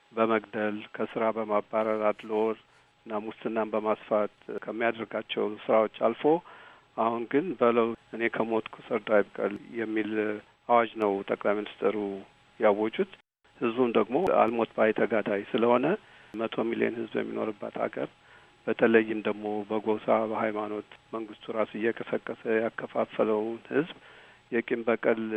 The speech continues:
ስሜት አይሎ ግድያ እንዳያደርግ በጣም ሰግተን ነው ይሄንን መግለጫ ያወጣ ነው እና በቀጥታ ለኢትዮጵያ ህዝብ ለራሱ ለመንግስቱ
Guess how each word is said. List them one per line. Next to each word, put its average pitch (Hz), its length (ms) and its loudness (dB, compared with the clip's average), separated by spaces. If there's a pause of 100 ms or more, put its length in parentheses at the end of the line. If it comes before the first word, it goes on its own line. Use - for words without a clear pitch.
(160)
ስሜት 110 480 -8 (300)
አይሎ 117 340 -4 (520)
ግድያ 120 300 0
እንዳያደርግ 117 520 0
በጣም 120 320 -2 (340)
ሰግተን 120 380 0
ነው 113 140 -2
ይሄንን 110 340 -4
መግለጫ 110 340 -2 (200)
ያወጣ 110 360 -4
ነው 139 140 -4 (600)
እና 113 180 -8 (760)
በቀጥታ 123 480 2 (140)
ለኢትዮጵያ 117 500 2 (100)
ህዝብ 107 300 -8 (300)
ለራሱ 113 640 0
ለመንግስቱ 110 680 0